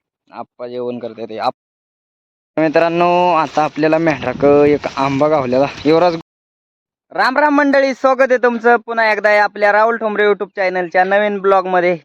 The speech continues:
तर मित्रांनो, आज आपण आपल्या वाड्यावरचं सकाळ सकाळचं वातावरण आणि आप्पा आपलं म्हणते ते डोकं करायचे, तर आप्पांचं डोकं बिकं करतात काय, आपण ते संपूर्ण वातावरण तुम्हाला दाखवणार आहे.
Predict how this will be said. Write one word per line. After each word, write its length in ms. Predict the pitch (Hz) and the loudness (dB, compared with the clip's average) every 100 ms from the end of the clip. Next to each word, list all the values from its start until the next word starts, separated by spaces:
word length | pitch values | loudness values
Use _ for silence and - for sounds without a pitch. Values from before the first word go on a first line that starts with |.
| - | -8
तर 120 | 160 | -6
मित्रांनो, 600 | 165 160 175 180 185 185 - | -6 -6 -6 -4 -4 -4 -6
आज 260 | 147 156 156 | -8 -4 -2
आपण 580 | 160 175 170 170 170 | -2 -4 -12 -10 -10
आपल्या 320 | 156 151 147 156 | -8 -10 -8 -4
वाड्यावरचं 520 | 156 156 160 147 135 | -2 0 -2 -4 -10
सकाळ 320 | - 127 143 | -14 -6 -6
सकाळचं 440 | 143 139 147 147 | -6 -6 -8 -4
वातावरण 500 | 151 147 147 151 156 160 _ _ _ | -4 -4 -6 -8 -8 -10 _ _ _
आणि 160 | 131 156 | -10 -6
आप्पा 340 | 175 - 202 | -6 -6 -8
आपलं 280 | 190 196 208 | -8 -8 -8
म्हणते 280 | 202 147 151 | -6 -6 -8
ते 240 | 175 175 | -8 -8
डोकं 320 | 165 160 160 | -6 -6 -8
करायचे, 480 | 147 143 135 - 135 | -10 -8 -8 -10 -18
तर 180 | - 120 | -18 -14
आप्पांचं 560 | 127 - 139 143 143 147 | -12 -12 -14 -12 -12 -8
डोकं 260 | 147 147 | -8 -10
बिकं 220 | 139 139 143 | -14 -12 -12
करतात 280 | 147 139 143 131 | -10 -12 -14 -16
काय, 180 | 139 135 | -10 -6
आपण 300 | 135 139 139 | -8 -8 -16
ते 140 | 147 | -16
संपूर्ण 400 | 143 143 139 147 | -16 -16 -14 -10
वातावरण 480 | 147 143 - 143 143 | -6 -6 -6 -10 -10
तुम्हाला 300 | 143 135 131 | -10 -10 -6
दाखवणार 440 | 139 131 123 135 | -4 -6 -8 -12
आहे. 100 | 127 | -12